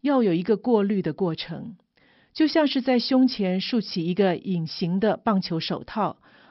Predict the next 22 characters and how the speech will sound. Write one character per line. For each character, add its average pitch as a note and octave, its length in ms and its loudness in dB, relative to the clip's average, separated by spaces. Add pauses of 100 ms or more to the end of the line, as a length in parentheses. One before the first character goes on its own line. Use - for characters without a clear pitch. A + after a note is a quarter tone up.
(120)
话 A#3+ 180 4
来 F3+ 180 2
的 G#3 100 2
时 - 180 -4
候 F3 340 -2 (300)
先 C4 400 4
挡 F3 260 -2
在 A3 220 0
手 F3 220 -4
套 F3+ 160 -6
外 F3 180 -2
面， D#3 300 -6 (360)
分 D4+ 240 0
辨 C#4 220 4
一 A3+ 60 4
下 A3+ 280 0
话 A#3+ 220 0
语 F3+ 120 0
的 E3+ 160 0
真 A3+ 240 4
实 F3 200 -2
性 E3+ 400 -4